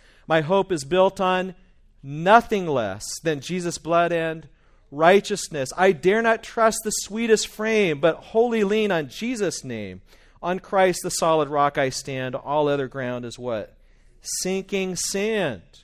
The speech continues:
Our ground is the blood of Christ. Christ grants us repentance.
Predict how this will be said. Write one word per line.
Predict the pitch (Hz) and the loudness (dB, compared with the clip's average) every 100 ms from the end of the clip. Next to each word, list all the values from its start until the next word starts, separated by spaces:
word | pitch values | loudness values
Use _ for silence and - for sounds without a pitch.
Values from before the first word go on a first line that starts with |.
| _ _ _ _ _ _ _ _ - | _ _ _ _ _ _ _ _ -2
Our | 156 185 | 2 2
ground | 170 185 190 190 190 185 - - | 0 0 2 2 0 -4 -12 -6
is | 165 165 160 - - _ | -4 -2 -6 -10 -16 _
the | 165 | -6
blood | 143 156 160 160 160 156 151 _ _ _ _ | -4 2 6 8 8 4 -2 _ _ _ _
of | - 131 | -8 -8
Christ. | - - 214 214 165 127 143 - - - _ _ | -10 -6 2 4 4 2 -4 -10 -18 -20 _ _
Christ | - 190 185 170 - _ _ _ | 0 4 4 2 -4 _ _ _
grants | - 147 175 226 240 - | -14 -6 -2 0 -2 -2
us | 170 143 - | -2 -2 -4
repentance. | 135 117 127 113 110 117 110 - - | -10 -12 -12 -12 -14 -14 -14 -16 -20